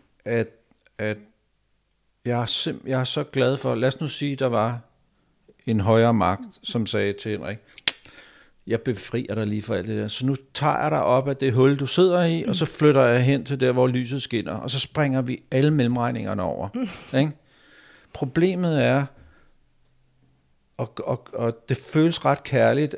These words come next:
Speaker 1: at det er lavet sådan, at det ikke er sådan. Det er, at for hver skridt, jeg tager,
Speaker 2: Mm.
Speaker 1: hvor jeg synes, jeg vader i møg hele vejen, ikke? Mit
Speaker 2: Mm.
Speaker 1: eget, så indimellem, så når man lige gør sådan her nede i møget,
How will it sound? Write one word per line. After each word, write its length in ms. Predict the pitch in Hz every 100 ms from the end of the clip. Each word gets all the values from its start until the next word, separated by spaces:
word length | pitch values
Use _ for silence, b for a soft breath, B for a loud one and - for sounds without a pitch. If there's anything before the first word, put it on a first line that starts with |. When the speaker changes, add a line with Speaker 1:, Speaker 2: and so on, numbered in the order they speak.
| -
Speaker 1:
at 180 | 123
det 100 | 131
er 40 | 123
lavet 440 | 120 123 135 160
sådan, 380 | 156 120 117 127
at 140 | -
det 60 | 127
ikke 220 | 151 156
er 60 | 139
sådan. 280 | 123 110 117
Det 100 | 135
er, 140 | 131
at 60 | 135
for 180 | -
hver 340 | 127 143 165 151
skridt, 360 | - 143 143
jeg 120 | 147 -
tager, 260 | 120 107
Speaker 2:
Mm. 220 | 214 202 175 160 _ _ _ _ _ _ -
Speaker 1:
hvor 240 | 120 120
jeg 140 | 120 127
synes, 340 | 139 135 131
jeg 160 | 127 117
vader 320 | 107 110 113
i 80 | 107
møg 340 | 107 107 127
hele 260 | 123 123 101
vejen, 340 | 92 64 120
ikke? 200 | 139 240
Mit 100 | 107
Speaker 2:
Mm. 60 | 101
Speaker 1:
eget, 380 | 90 101 123 - b b b b b b b b _ _ _ _ _
så 160 | - 151
indimellem, 600 | 143 151 139 131 117 131
så 160 | -
når 140 | 143 135
man 160 | 127
lige 100 | 127
gør 180 | 135 123
sådan 280 | 123 120 113
her 260 | 123 113 123
nede 200 | 123 127
i 40 |
møget, 400 | 117 110 87 135